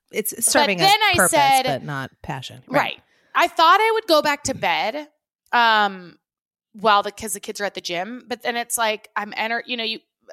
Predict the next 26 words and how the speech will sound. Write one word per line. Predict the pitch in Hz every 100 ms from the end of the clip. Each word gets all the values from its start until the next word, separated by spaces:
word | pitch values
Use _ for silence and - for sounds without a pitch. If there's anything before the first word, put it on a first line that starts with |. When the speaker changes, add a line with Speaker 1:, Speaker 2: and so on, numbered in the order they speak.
| 80 - -
Speaker 2:
the |
caffeine's | - 285 285 277 269 262
kicked | 262 262
in. | 233 233
I'm |
ener-, | 226 233
you | 214
Speaker 1:
It's | 214
Speaker 2:
said, | -
Speaker 1:
too |
Speaker 2:
"Let's, | 202 180 139
Speaker 1:
late. | - _
Speaker 2:
hey, | 254
wanna | 247 233
ki-, | -
Speaker 1:
Horse | 247 220 214
Speaker 2:
knock | 262
it |
Speaker 1:
is | 294
Speaker 2:
out?" | 302
Speaker 1:
out | 277
of |
Speaker 2:
I |
Speaker 1:
the | 254
Speaker 2:
said, | - 226
Speaker 1:
barn. | 220